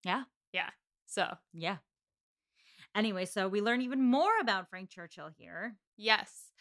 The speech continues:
Speaker 2: So later at dinner, Emma is sitting next to Mister Weston, and thank God for her, and he brings it up again, and he's like, "Frank wrote to us, and he's planning to visit within a fortnight." And he says that Frank's wanted to come since September, but his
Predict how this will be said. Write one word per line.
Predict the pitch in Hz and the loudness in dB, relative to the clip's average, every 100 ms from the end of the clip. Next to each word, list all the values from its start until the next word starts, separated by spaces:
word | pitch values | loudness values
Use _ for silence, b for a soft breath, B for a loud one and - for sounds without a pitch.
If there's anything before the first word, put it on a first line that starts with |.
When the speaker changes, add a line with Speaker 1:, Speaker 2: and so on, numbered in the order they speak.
| b | b
Speaker 2:
So | - - 262 254 247 233 - _ _ - | -6 2 4 4 2 -2 -10 _ _ -4
later | 254 339 349 349 330 - _ _ _ _ _ _ | 2 2 2 2 0 -4 _ _ _ _ _ _
at | 240 247 | 4 4
dinner, | 233 220 214 202 196 _ 226 | 2 -2 0 0 -2 _ 0
Emma | 226 220 | 2 2
is | 214 | -2
sitting | 226 214 208 | -2 -2 0
next | 202 196 - - | -2 -4 -10 -8
to | 214 190 185 185 - _ _ _ - | -4 -2 -2 -6 -8 _ _ _ -6
Mister | 233 214 202 | -4 -2 2
Weston, | 190 180 233 240 | 2 2 0 -2
and | 254 | 0
thank | 226 190 | 0 2
God | 190 180 190 208 | 4 6 6 4
for | 208 202 | -2 -6
her, | 185 190 226 B B B - | -4 -2 -2 B B B -8
and | 220 214 202 190 196 - | -2 2 2 2 -4 -6
he | 254 | -2
brings | 220 220 | -2 -2
it | 208 | 0
up | 185 185 | 0 0
again, | 180 160 160 - | -2 -2 -4 -6
and | 214 | -6
he's | 220 196 | -6 -2
like, | 202 190 - _ _ _ | -2 -2 -4 _ _ _
"Frank | - 247 269 | 2 4 4
wrote | 311 392 269 | 0 -2 -2
to | 269 | 2
us, | 233 226 - - | 4 4 0 -2
and | 214 208 208 | 0 0 -2
he's | 208 214 202 | -6 -8 -6
planning | 220 196 196 | -2 -2 -2
to | 220 | -4
visit | 254 185 | -2 -2
within | 190 180 | -4 -8
a | 175 | -6
fortnight." | 220 226 175 - _ B B B B | -4 -4 -6 -16 _ B B B B
And | 208 | 0
he | 214 | 0
says | 208 220 208 | 2 2 2
that | 202 | 0
Frank's | 226 214 - | -2 -4 0
wanted | 247 415 392 | 2 2 0
to | 320 | -10
come | - 208 196 | -4 -2 0
since | 202 202 202 | -2 -10 -6
September, | 196 - 208 196 190 | -6 -4 -4 -2 -2
but | 202 | -2
his | 202 | -4